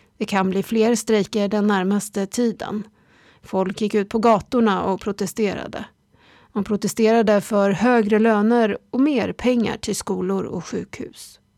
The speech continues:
Många av de som protesterar ångrar att Storbritannien gick ur s-, Europeiska unionen, E U. De tror att krisen hade varit mindre om Storbritannien hade varit kvar i E U.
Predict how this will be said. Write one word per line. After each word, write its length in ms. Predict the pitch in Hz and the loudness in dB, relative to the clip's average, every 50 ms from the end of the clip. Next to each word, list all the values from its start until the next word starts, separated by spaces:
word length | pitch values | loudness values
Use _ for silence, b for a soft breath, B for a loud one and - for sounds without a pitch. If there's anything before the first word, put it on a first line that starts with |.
| _ _ _ _ _ _ _ _ _ _ _ - | _ _ _ _ _ _ _ _ _ _ _ -4
Många 440 | 233 202 190 185 190 196 202 196 | -2 -2 0 0 0 2 2 2
av 80 | 196 196 | 2 2
de 160 | 196 196 196 | 0 -2 -2
som 160 | - - 190 | -2 -4 -4
protesterar 720 | - 214 202 - 208 - - 247 233 226 202 180 165 185 196 B B B B B B B | -4 -4 -4 -4 -4 -2 0 2 2 2 2 2 0 -2 -4 B B B B B B B
ångrar 540 | - 277 240 226 220 233 294 311 247 196 185 | 2 4 4 6 6 6 6 6 4 4 2
att 260 | 190 - - 202 - | 0 -2 -4 -4 -6
Storbritannien 840 | - - 214 196 175 190 190 - 220 240 240 233 214 190 185 185 185 | -4 -4 -2 -2 -2 -2 -2 -2 0 0 2 2 2 2 0 0 0
gick 220 | 190 214 226 226 - | -2 -2 -2 -4 -4
ur 440 | 349 311 285 208 - 165 196 196 B B B B B B | -4 -2 -2 -2 -2 -2 -4 -4 B B B B B B
s-, 180 | - - - - _ _ _ _ | -18 -18 -18 -18 _ _ _ _
Europeiska 840 | 233 220 214 208 - - 214 202 185 - - - 214 202 196 190 196 | -2 0 0 0 0 0 0 0 0 -2 -4 -4 -2 -2 -2 -2 -2
unionen, 720 | - - 214 208 226 254 254 220 180 156 - - - 208 - - - | -2 0 2 4 4 4 4 2 0 -2 -4 -8 -8 -10 -10 -8 -6
E 200 | 262 214 180 180 | -4 -4 -2 -2
U. 220 | 190 - - - - - - _ _ _ _ _ _ _ _ _ _ - | -4 -6 -8 -10 -14 -18 -20 _ _ _ _ _ _ _ _ _ _ -4
De 140 | 202 202 | -4 -4
tror 280 | - 196 202 190 190 196 | -2 0 0 0 0 0
att 140 | 190 - - | -2 -4 -2
krisen 540 | - 226 208 208 208 - - 226 208 202 190 | 0 0 0 0 0 0 0 0 2 2 2
hade 400 | 180 214 196 180 185 226 226 208 | 2 2 0 0 0 0 0 0
varit 360 | 202 202 196 196 208 208 - | 0 0 0 0 0 0 2
mindre 500 | 240 247 240 220 202 185 - 185 196 185 B B B B B | 4 4 4 4 2 2 0 0 0 -2 B B B B B
om 240 | B B - 277 240 | B B -4 -4 -2
Storbritannien 680 | - - 226 202 208 202 - 220 208 208 208 196 185 185 | 2 2 2 4 4 2 2 2 2 4 4 2 2 0
hade 200 | 202 185 175 175 | 0 -2 -2 -4
varit 220 | 185 180 180 185 | -4 -4 -6 -6
kvar 280 | - - 226 196 175 170 | -6 -4 -4 -2 -4 -4
i 180 | - - 185 - | -6 -8 -10 -8
E 200 | - 196 - - - | -8 -10 -10 -8 -10
U. 200 | - 196 - 233 | -10 -10 -10 -12